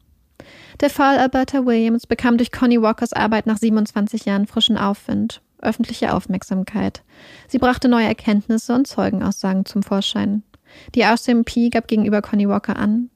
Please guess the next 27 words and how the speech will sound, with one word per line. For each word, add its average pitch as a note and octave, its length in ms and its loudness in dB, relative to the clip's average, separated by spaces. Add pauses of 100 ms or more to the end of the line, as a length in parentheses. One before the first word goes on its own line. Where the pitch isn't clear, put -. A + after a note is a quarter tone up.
dass A3+ 140 -4
die - 100 -2
Ermittlungen G#3+ 640 -2 (200)
aktiv - 420 -8
seien. F#3 400 -2 (1400)
Der B3 80 -2
Fall A#3+ 200 4
Alberta A3+ 420 2
Williams G#3+ 520 0
gilt G#3+ 160 0
bis - 220 -4
heute G#3+ 480 0 (100)
als - 240 -6
ungelöst. F3+ 840 -2 (1400)
Aber B3+ 180 4
wir B3+ 100 6
sind B3+ 180 4
noch B3+ 140 2
nicht A3+ 400 0
am C4 160 4
Ende. G3 460 0 (260)
Die A3+ 120 0
Geschichte A#3+ 420 0
ist A#3 140 -2
noch A#3 160 0
nicht - 260 -2
auserzählt. G#3 840 -2